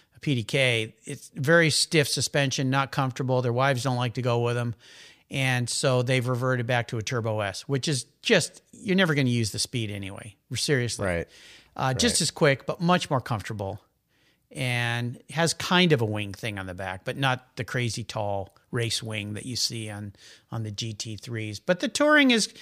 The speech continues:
Speaker 1: is great 'cause you get away without the wing, and it kind of is subtle, you know?
Speaker 2: Well, Mark,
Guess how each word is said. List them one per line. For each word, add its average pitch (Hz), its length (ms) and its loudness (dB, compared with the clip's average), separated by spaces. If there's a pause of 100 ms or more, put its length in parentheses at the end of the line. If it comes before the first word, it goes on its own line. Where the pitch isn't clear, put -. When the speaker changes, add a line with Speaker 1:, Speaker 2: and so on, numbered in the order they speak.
(300)
Speaker 1:
is 190 160 4
great 185 420 4
'cause 160 240 -2
you 165 100 0
get 165 320 0
away 165 220 4
without 156 340 0
the 151 80 0
wing, 151 300 2
and 151 100 0
it - 140 -6 (240)
kind 143 180 -6
of 135 120 -4
is 131 120 -4
subtle, 160 840 -2
you 208 160 -4
know? 233 240 -6 (560)
Speaker 2:
Well, 156 160 6
Mark, 160 460 4